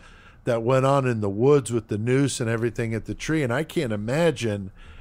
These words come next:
how scary that must have been for them, and then how fucking bizarre that would be to have to go right back out there and show them how he did this. But,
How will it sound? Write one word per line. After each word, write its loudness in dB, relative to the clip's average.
how 0
scary 0
that 0
must -6
have -12
been -6
for -6
them, 0
and 0
then 0
how 2
fucking -4
bizarre 0
that 2
would 2
be 2
to 2
have 0
to -4
go 4
right 2
back 0
out 2
there 2
and -6
show 2
them -2
how 0
he 0
did -2
this. -8
But, -2